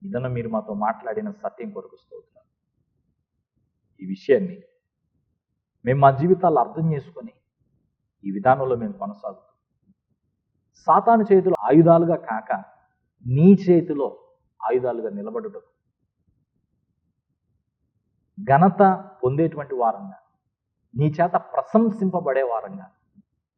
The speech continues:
అనేక మందికి దీవెనకరంగా మా జీవితాలు మారునట్లు సహాయం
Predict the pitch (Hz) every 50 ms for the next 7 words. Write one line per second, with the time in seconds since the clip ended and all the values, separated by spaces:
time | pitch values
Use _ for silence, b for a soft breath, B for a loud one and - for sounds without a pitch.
0 | _ _ _ - - 135 165 185 175 170 147 143 139 135 123 - 120 104 - -
1 | 165 208 196 190 175 - - - - - - - - - - _ _ - - 98
2 | - 120 120 123 - - 110 101 98 92 92 90 95 104 104 104 101 98 - 101
3 | - - - - _ 101 _ _